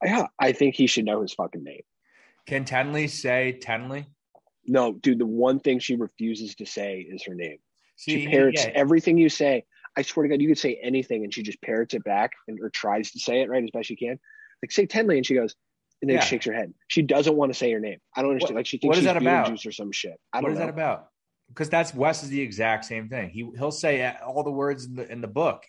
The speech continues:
Speaker 2: but he will not say his name ever.
Speaker 1: I don't get it. Maybe they don't like him. Maybe they don't like their <laughs> names. And they're like, "Uh-oh. Like, hey, you guys, you still got time.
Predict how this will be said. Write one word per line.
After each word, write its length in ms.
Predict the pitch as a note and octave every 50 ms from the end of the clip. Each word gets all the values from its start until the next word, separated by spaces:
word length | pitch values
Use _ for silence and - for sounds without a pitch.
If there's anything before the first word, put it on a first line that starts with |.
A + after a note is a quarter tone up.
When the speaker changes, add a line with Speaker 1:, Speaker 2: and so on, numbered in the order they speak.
| _ _
Speaker 2:
but 140 | G#2 G2+ F#2+
he 80 | G2+
will 140 | F#2+ F#2 F#2
not 260 | G2 G2 F#2+ F#2 F2+
say 160 | - F#2 E2
his 140 | D#2 D#2 E2
name 180 | F2 D#2+ D2+ - _ _ _
ever. 320 | - F#2+ E2+ - - - _ _ _ _ _ _ _ _ _ _ _ _ -
Speaker 1:
I 40 | -
don't 120 | A2 F#2+
get 160 | - F2 F2 F2
it. 100 | F2 _ _ _ _ _ _ _ _
Maybe 160 | A#2 A2+ B2
they 80 | B2+ B2
don't 140 | A#2 A2+ G#2+
like 180 | G2+ C#3 E3 -
him. 100 | A#2+ G#2+
Maybe 160 | G#2+ A#2 A#2+ A#2
they 80 | A#2+
don't 100 | A#2 A#2+
like 140 | A#2 A#2 -
their 140 | - G#2+ G#2 - - - -
<laughs> 200 | - - - -
names. 400 | - - - _ _ - - - - _
And 80 | - A2
they're 80 | G#2+
like, 140 | G2+ F#2 - - - _ - A#2 A2+ A#2 - _ _ _ _ _ _ _ _ _ _ _ _
"Uh-oh. 440 | G#2 G2+ G#2 - G#2 G2 F#2+ F#2 - _ _ _ _ -
Like, 120 | G#2 G2
hey, 100 | A2 A#2
you 120 | G#2+ G#2+ A2 A#2
guys, 260 | A2+ G#2+ - - - _ _ _ _ _ _ _
you 80 | - A#2+
still 160 | - D3+ C3
got 160 | C3+ B2+ -
time. 400 | - A#2+ A2+ A2 G#2+ G#2+ G#2+